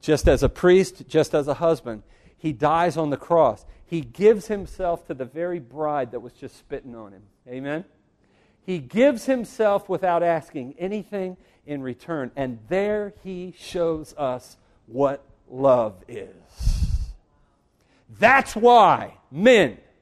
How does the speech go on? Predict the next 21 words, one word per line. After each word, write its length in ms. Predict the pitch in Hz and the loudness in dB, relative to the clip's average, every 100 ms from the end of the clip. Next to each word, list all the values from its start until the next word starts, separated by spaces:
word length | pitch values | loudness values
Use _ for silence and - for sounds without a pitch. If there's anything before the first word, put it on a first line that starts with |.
| _ _ _ _ _ _ _ - | _ _ _ _ _ _ _ 0
I 160 | 147 | 4
always 460 | 165 185 185 190 180 | 6 6 6 4 2
say, 360 | - 143 101 87 - - _ _ _ _ _ _ _ _ _ _ _ _ _ _ _ | 2 2 0 -6 -16 -18 _ _ _ _ _ _ _ _ _ _ _ _ _ _ _
if 180 | 110 - | -20 -10
one 280 | 120 127 143 | -4 -2 0
day 300 | 131 98 - _ _ _ - - - _ _ _ _ _ | 0 -2 -14 _ _ _ -20 -20 -20 _ _ _ _ _
I 140 | 123 139 | -6 -2
hear 220 | 143 135 | 0 0
my 200 | 120 123 | 0 -4
son 320 | - 135 131 | -4 -4 -4
Timmy 380 | - 107 101 - _ - - - _ _ _ _ _ _ _ | 0 -2 -2 -18 _ -20 -20 -20 _ _ _ _ _ _ _
say, 240 | - 127 113 | -4 0 0
"There's 200 | 107 120 | -2 -6
one 200 | 127 127 | -6 -4
thing 220 | 139 127 | -6 -6
you 120 | 113 | -6
can't 320 | - 131 120 | -8 -10 -10
deny 300 | 127 117 117 | -12 -12 -12
about 300 | 113 113 113 | -8 -8 -8
Dad. 380 | 120 98 98 101 - - _ _ _ _ _ _ - | -10 -12 -14 -20 -20 -20 _ _ _ _ _ _ -14
He 340 | 127 127 117 | -12 -12 -16